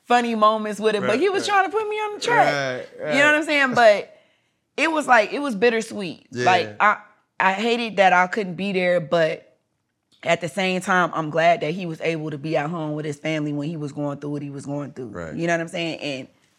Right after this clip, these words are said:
Speaker 1: it, what's so crazy is I watched my daddy die on Skype.
Speaker 2: Mm-hmm.
Speaker 1: Like, I watched my daddy take his last breath. It just so happened, like, when he got home, I'll make my visits more frequently. You know
Speaker 2: Right.
Speaker 1: what I'm saying? And this particular day,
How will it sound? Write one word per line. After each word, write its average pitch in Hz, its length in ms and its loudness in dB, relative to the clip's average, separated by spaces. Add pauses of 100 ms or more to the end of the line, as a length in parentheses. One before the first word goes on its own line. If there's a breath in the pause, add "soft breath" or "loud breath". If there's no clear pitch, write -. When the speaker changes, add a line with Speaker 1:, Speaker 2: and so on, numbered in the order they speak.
(200)
Speaker 1:
it, 185 80 -2
what's 190 220 -2
so 175 160 0
crazy 190 580 -2 (220)
is 156 180 -14 (580)
I 190 100 2
watched 196 320 0
my 185 160 -2
daddy 175 320 -2
die 165 420 -4 (360)
on 165 120 0
Skype. 190 440 -4 (220)
Speaker 2:
Mm-hmm. 85 280 -16 (300)
Speaker 1:
Like, 156 160 -2
I 156 80 2
watched 165 280 -2
my 160 120 -2
daddy 156 240 0
take 160 200 -4
his 151 120 -8
last 147 280 -4
breath. 170 260 0
It 165 120 -6
just 170 220 -4
so 165 140 0
happened, 170 340 0
like, 147 140 -2
when 156 140 -2
he 190 100 -6
got 151 200 2
home, 175 220 -4
I'll 156 260 -4 (340 loud breath)
make 160 220 0
my 160 140 -2
visits 151 380 -6
more 151 180 -2
frequently. 143 680 -6 (120)
You 147 100 -6
know 170 60 2
Speaker 2:
Right. - 20 2
Speaker 1:
what 175 80 -2
I'm 175 60 -12
saying? 170 260 -2
And 151 100 -2
this 180 120 -2
particular 156 540 -4
day, 165 360 0